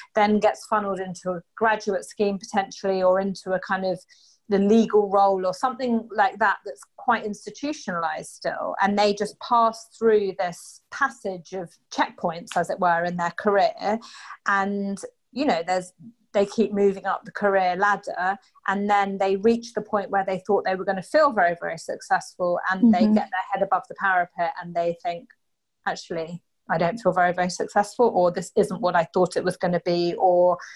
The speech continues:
Speaker 1: "I haven't actually stopped and considered since I was eighteen and I left school. I haven't actually stopped to think. I, I've just, you know, t-, ticked every box that I was meant to do." 'Cause I think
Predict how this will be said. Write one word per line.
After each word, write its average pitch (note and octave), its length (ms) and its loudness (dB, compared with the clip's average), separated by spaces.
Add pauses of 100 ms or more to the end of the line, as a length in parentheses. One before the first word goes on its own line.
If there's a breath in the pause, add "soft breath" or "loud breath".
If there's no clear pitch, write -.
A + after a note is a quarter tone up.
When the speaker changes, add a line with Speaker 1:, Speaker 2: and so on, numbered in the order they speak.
(220 loud breath)
Speaker 1:
"I G3 80 2
haven't G#3 400 -4
actually G#3+ 380 -2
stopped - 400 -4
and F#3 100 -8
considered F#3 480 -2
since A#3 260 -2
I F#3 120 4
was F3+ 100 0
eighteen F#3 460 0
and F3+ 120 -2
I F3 120 2
left F3+ 180 0
school. F3+ 640 -2 (520 loud breath)
I A3 100 2
haven't C4+ 220 2
actually - 260 -4
stopped - 300 -2
to - 260 -6
think. D4 220 -4 (100)
I, F3+ 180 2
I've G#3 160 0
just, A#3 240 -2 (480)
you A#3+ 120 -2
know, F#3 160 0
t-, - 180 -20 (440)
ticked - 460 -2
every G#3+ 300 2
box - 360 0
that F#3 120 -2
I G3+ 80 0
was G3+ 120 -4
meant G3 260 -2 (100)
to F#3 80 -12
do." G#3 240 2 (240)
'Cause G#3+ 100 -4
I G#3 120 2
think A3 340 -2